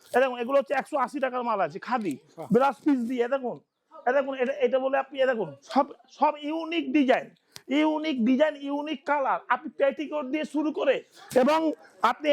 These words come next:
Speaker 1: এখানে এ দেখুন বেড কভার, বেড কভার, এ দেখুন বিলো-, পিলো কভার দিয়ে বেড কভার মাত্র আড়াইশো টাকা, ঠিক আছে? এখানে যা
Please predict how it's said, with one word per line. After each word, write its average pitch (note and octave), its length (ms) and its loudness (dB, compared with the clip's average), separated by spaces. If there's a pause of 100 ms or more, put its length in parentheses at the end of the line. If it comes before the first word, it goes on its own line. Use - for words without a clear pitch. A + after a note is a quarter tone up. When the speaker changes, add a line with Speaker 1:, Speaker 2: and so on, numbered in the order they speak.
Speaker 1:
এখানে D4+ 280 -2 (180)
এ C4+ 100 2
দেখুন C4+ 160 -2 (100)
বেড C#4+ 200 0
কভার, B3+ 260 0 (400)
বেড B3+ 200 0
কভার, D4 260 -2
এ - 80 2
দেখুন C4+ 240 0
বিলো-, C4+ 360 -2
পিলো C#4+ 200 0
কভার D4 340 0
দিয়ে C#4+ 220 0
বেড C4 180 0
কভার A#3+ 220 -2 (360)
মাত্র C4+ 260 0 (160)
আড়াইশো D4+ 380 -2
টাকা, F#3 160 -4 (420)
ঠিক D#4 180 -2
আছে? A3 160 -2 (500)
এখানে D4+ 200 0 (120)
যা C#4+ 100 2